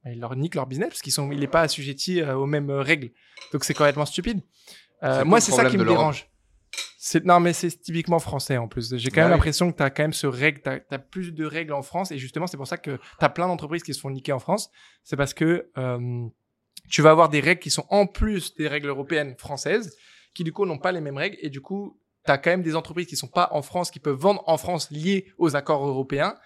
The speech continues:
Speaker 1: Mais du coup, des entreprises françaises qui, elles, sont
Speaker 2: Elles-mêmes
Speaker 1: assujetties
Speaker 2: se font
Speaker 1: aux France
Speaker 2: niquer.
Speaker 1: ne peuvent pas, elles, vendre en France.
Speaker 2: C'était
Speaker 1: C'est
Speaker 2: typiquement le problème sur Amazon, où
Speaker 1: C'est
Speaker 2: t'avais des Chinois qui vendaient, euh, euh, sans rien payer à personne, euh, et, et qui défonçaient le marché, euh, Amazon, euh,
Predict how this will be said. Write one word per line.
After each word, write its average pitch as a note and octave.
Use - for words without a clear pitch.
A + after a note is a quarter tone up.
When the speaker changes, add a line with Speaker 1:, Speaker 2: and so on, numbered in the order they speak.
Speaker 1:
Mais F3+
du F#3+
coup, A3
des F#3
entreprises E3
françaises F#3
qui, D#3+
elles, G3+
sont -
Speaker 2:
Elles-mêmes C3
Speaker 1:
assujetties F#3
Speaker 2:
se G#3
font -
Speaker 1:
aux -
France B2
Speaker 2:
niquer. -
Speaker 1:
ne F#3
peuvent E3+
pas, -
elles, G3+
vendre F#3
en E3+
France. -
Speaker 2:
C'était D3+
Speaker 1:
C'est F3+
Speaker 2:
typiquement F3+
le D#3+
problème D3
sur B2+
Amazon, C3
où B2
Speaker 1:
C'est -
Speaker 2:
t'avais A#2
des A2+
Chinois A#2
qui -
vendaient, G#2
euh, F#2+
euh, D#2
sans G2+
rien A2
payer G#2+
à G2+
personne, A#2
euh, G2
et, G2+
et G2+
qui -
défonçaient C3
le A#2
marché, A2
euh, G#2
Amazon, G2
euh, F2